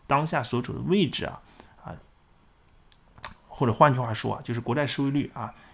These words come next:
这个对应当下的这种经济状况呢，其实它应该比二点九啊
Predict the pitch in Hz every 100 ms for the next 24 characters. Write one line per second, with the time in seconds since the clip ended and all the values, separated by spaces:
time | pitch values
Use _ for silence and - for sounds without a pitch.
0 | - 226 - - - 90 87 - - -
1 | - - 160 131 110 - 147 170 165 120
2 | 113 - - - - 139 131 123 135 120
3 | 110 107 - 120 120 120 120 120 117 -
4 | - 131 120 120 95 107